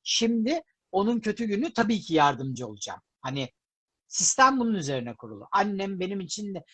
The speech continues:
benim mühendis olmamı annem sağladı falan. Hani o bitmez o annenin o,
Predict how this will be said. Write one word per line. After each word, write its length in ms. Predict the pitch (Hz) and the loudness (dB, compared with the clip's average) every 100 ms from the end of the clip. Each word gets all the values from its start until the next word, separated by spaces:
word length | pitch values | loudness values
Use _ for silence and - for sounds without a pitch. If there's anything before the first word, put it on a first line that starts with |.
| - - | -16 4
benim 220 | 196 214 196 | 4 4 4
mühendis 420 | 196 214 214 208 | 6 6 2 2
olmamı 360 | 185 180 196 | 2 2 4
annem 320 | 196 175 160 135 | 4 4 -2 -2
sağladı 440 | 131 120 113 - | -2 -2 -4 -12
falan. 280 | - 156 254 _ _ _ _ _ _ _ - | -10 -10 -10 _ _ _ _ _ _ _ -8
Hani 240 | 151 156 | -4 -4
o 220 | - 247 302 | 4 8 8
bitmez 420 | 254 320 330 262 | 6 8 8 10
o 200 | 208 180 | 8 8
annenin 500 | - 175 165 160 160 | 8 8 6 -2 -2
o, 280 | 160 165 170 | 2 2 2